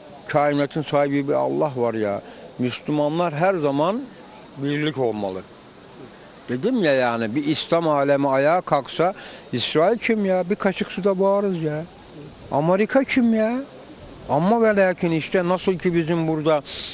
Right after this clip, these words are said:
halen İsrail mallarını alan, an-, em, efendim, Avrupa'nın mallarını alan var, Amerika'nın mallarını alan var.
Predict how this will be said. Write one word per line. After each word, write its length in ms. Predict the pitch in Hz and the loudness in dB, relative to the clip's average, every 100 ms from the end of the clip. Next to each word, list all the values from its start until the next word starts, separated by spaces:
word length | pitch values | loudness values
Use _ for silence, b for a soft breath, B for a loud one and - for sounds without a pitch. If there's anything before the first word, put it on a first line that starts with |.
| - - | -10 0
halen 460 | 165 175 156 156 | 4 4 4 2
İsrail 500 | 156 143 - 147 151 | 2 -2 2 2 4
mallarını 600 | 143 143 139 139 131 139 | 2 2 2 2 2 0
alan, 380 | 131 127 131 135 | 2 2 0 -2
an-, 260 | - 135 139 - | -2 -2 -2 -2
em, 340 | 135 131 123 127 - - B B - | 0 0 0 -4 -8 -20 B B -4
efendim, 560 | 123 135 123 123 120 - B B B B B - - | -2 0 0 0 -2 -4 B B B B B -18 -4
Avrupa'nın 500 | 123 135 123 131 127 | 0 0 0 0 0
mallarını 540 | 123 123 123 123 120 | 2 2 2 2 2
alan 260 | 117 123 120 | 0 0 2
var, 100 | 113 | 0
Amerika'nın 540 | 110 110 110 110 117 110 | 0 0 -2 -2 -2 -2
mallarını 500 | 107 107 104 104 110 | -2 0 0 -2 -2
alan 320 | 113 104 98 | -2 -2 -2
var. 140 | 131 | -2